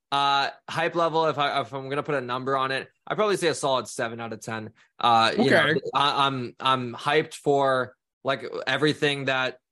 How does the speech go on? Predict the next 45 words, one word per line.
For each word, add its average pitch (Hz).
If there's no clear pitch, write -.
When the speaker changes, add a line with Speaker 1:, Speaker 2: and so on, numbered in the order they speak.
Speaker 1:
that 127
I 123
mentioned 127
before, 117
Kang, 123
the, 123
the 113
direction, 123
the 110
post-credit 127
scenes, 117
and, 127
uh, 117
and 143
the 135
post-credit 127
scenes. 120
And 113
I 117
will 135
say, 123
uh, 123
something 131
I, 123
I 123
used 123
to 127
say 127
all 123
the 120
time, 117
uh, 120
on 117
my 117
past 123
podcast 117
when 120
I 117
was 110
with 120
M 117
C 120
U 117
Direct, 117
um, 113